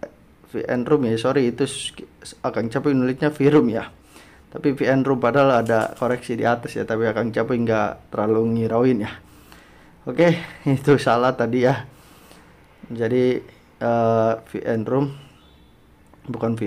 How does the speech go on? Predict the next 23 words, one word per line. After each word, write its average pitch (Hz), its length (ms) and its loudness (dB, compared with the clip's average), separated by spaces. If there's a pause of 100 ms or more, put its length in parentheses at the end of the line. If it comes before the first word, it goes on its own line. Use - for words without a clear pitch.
Room, 131 160 -2
aduh. 113 240 -6 (880)
Ini 117 400 -4 (160)
terlalu 117 240 -4
silo 120 320 2
ya 110 140 0
kalau 107 180 -2
Akang 107 220 -8
Capuy 110 260 -6
sebelah 107 380 -6
kanan. 110 480 -8 (1600)
Benar, 120 300 -6
mohon 120 240 -2
maaf 123 260 0
ya, 143 140 4
sambil 127 400 2
disimak 123 760 0
aja 131 160 2
ya. 147 160 6
Pokoknya 151 400 2 (640)
ketik 147 240 6
aja 156 160 4
V 170 80 -2